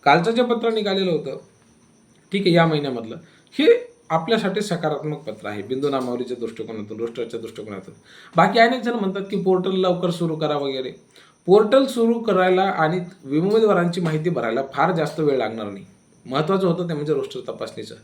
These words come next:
त्या संदर्भामध्ये तुमच्या मनामध्ये जर काही प्रश्न असतील तर खुशाल कमेंट बॉक्समध्ये लिहा. चॅनलला सबस्क्राईब करा असं म्हणणार नाही, व्हिडिओला लाईक करा असं म्हणणार नाही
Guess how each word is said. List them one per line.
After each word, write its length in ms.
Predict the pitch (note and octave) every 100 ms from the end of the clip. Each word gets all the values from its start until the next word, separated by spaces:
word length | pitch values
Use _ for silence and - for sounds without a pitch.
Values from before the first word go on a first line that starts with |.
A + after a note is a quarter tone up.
| _ _ - -
त्या 100 | F3
संदर्भामध्ये 600 | F3 F3 F3+ F3+ F3+ F3+
तुमच्या 240 | F3 D#3
मनामध्ये 380 | D3 D3 D3 D3+
जर 100 | D#3
काही 160 | D#3 D3+
प्रश्न 320 | C#3+ C3+ D3
असतील 320 | C3 - E3+
तर 60 | F3 -
खुशाल 360 | D3+ G#3 G#3+ A3
कमेंट 280 | F#3+ G3
बॉक्समध्ये 460 | F3+ F3+ F#3 F3+ F3+
लिहा. 120 | C#3+ - - _ _ - - - -
चॅनलला 720 | E3+ G3 G3+ G3 G3 G3 G3 - - _ _ _ _ - -
सबस्क्राईब 400 | G3 - G#3+ G3
करा 220 | G#3 F#3
असं 200 | F3 F#3
म्हणणार 300 | B2+ C3+ D3+
नाही, 200 | D#3+ E3
व्हिडिओला 360 | C3+ C#3+ D3
लाईक 280 | C3 E3+ E3+
करा 120 | E3+
असं 200 | D#3+ D#3
म्हणणार 300 | C#3+ B2 C3+
नाही 240 | C#3 D3+